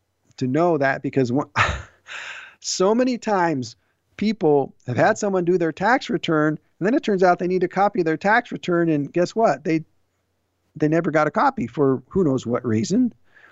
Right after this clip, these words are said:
All they have are their, uh, tax documents or W twos or the ten ninety-nines. So it's important that you be able to do that. As well as you keep in mind is that even when I provide copies to individuals,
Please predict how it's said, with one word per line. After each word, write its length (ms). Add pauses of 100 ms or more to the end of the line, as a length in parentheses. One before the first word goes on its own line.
(120)
All 120
they 120
have 260
are 160
their, 300
uh, 120
tax 320
documents 480
or 60
W 320
twos 500
or 80
the 120
ten 240
ninety-nines. 800 (520)
So 400 (840)
it's 160
important 500
that 160
you 80
be 80
able 140
to 60
do 60
that. 140
As 120
well 120
as 140
you 60
keep 200
in 120
mind 280
is 100
that 220
even 300
when 100
I 120
provide 500
copies 520
to 140
individuals, 720